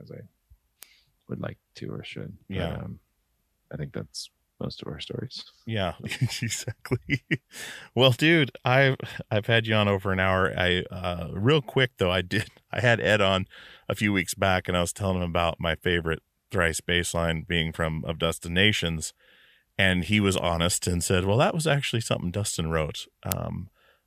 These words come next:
Speaker 2: but it was slower, and they sped it up, and it became what it is now on Visu. But, uh, thank you for that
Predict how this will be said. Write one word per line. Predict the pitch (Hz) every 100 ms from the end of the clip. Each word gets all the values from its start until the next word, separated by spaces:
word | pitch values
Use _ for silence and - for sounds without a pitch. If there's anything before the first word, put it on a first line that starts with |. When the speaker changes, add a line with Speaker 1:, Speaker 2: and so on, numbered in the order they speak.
| -
Speaker 2:
but | 98 107 104 -
it | 101 98
was | 95
slower, | - - 110 107 101 65 65 - _ -
and | 90
they | 82
sped | - - 104 101
it | 95
up, | 85 80 - - _ _ _ _
and | 90 87 85 82 - _ _ _ -
it | 104 90
became | - 95 85
what | 85
it | 80
is | 82 78
now | 92 82 78
on | 80 82
Visu. | 92 95 - 80 78
But, | 82 80 - _ _ _ _ _
uh, | 92 82 78 76 _ _ _
thank | - 110 107
you | 101
for | 104
that | 85 78 117